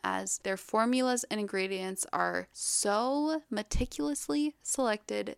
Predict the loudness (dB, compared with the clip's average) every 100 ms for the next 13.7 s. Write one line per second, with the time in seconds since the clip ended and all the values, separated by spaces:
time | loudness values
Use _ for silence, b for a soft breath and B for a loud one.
0 | -10 -6 -4 -2 -2 0 0 -2 -4 2
1 | 2 4 2 2 0 -2 -2 0 -2 -2
2 | -4 -10 -4 -4 2 4 4 4 2 2
3 | 0 -2 -4 -6 -6 -4 -4 -4 -2 -2
4 | -2 -2 -2 -4 -4 0 2 6 6 8
5 | 8 6 2 -2 -4 -6 -6 -4 -6 -6
6 | -6 -6 -6 -4 -4 -2 -6 -6 -8 -8
7 | -2 4 6 6 2 2 0 0 -4 -4
8 | -2 4 4 4 0 -8 B B -12 -4
9 | -2 -2 -2 -2 0 2 4 4 2 2
10 | -2 -4 -8 _ -4 -4 -4 -6 -2 0
11 | 0 -2 -6 _ _ -4 0 2 2 2
12 | 0 0 2 0 B B B -8 -2 2
13 | 4 4 2 0 -2 0